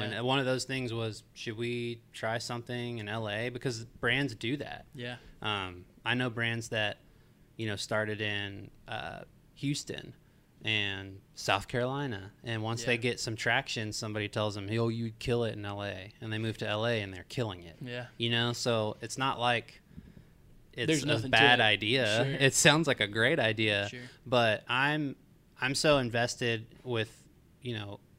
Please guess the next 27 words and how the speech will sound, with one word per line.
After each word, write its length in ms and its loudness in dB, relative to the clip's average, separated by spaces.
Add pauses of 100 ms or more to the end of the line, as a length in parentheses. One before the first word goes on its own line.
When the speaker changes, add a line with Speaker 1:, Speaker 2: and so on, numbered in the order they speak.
Speaker 2:
where 380 -2
I'm 200 -4
from 580 -6 (240)
and 180 -4
who 220 2
I 160 0
am 540 -2 (180)
and 560 -4 (640)
the 200 0
people 440 -2
who 140 0
have 180 -4
supported 540 -4
me 360 -8 (280)
and 260 -2
supported 460 -6
the 60 -8
company, 560 -6
and 120 -6
they're 80 -4
all 160 2
from 460 -4
Atlanta. 420 -4 (460)
Speaker 1:
Yeah. 160 -18
Speaker 2:
And, 580 0 (400)
you 140 2
know, 340 0